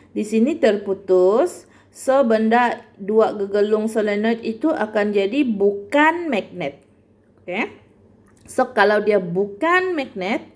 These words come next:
apa yang akan terjadi? Dia akan kembali ke tempat asal. Okey, bila dia kembali ke tempat asal, arus elektrik mengalir semula.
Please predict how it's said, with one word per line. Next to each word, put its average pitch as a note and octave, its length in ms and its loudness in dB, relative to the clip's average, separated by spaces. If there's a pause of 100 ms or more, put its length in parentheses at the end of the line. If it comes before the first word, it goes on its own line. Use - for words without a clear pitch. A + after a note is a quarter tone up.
(440)
apa F#3 360 0
yang F#3 280 -2
akan A3 480 -6
terjadi? C#4+ 720 0
Dia G#3+ 200 2 (120)
akan A#3+ 240 -4
kembali F#3+ 480 0
ke B3+ 400 -2
tempat F3+ 480 -4
asal. B3 720 0 (320)
Okey, D4 200 0
bila C#4 200 2
dia C4+ 160 2
kembali B3+ 480 2
ke A#3+ 80 0
tempat A#3+ 320 0
asal, D4+ 480 4 (160)
arus A3 480 2
elektrik A#3 720 -2 (320)
mengalir G3+ 720 2
semula. E3+ 640 -2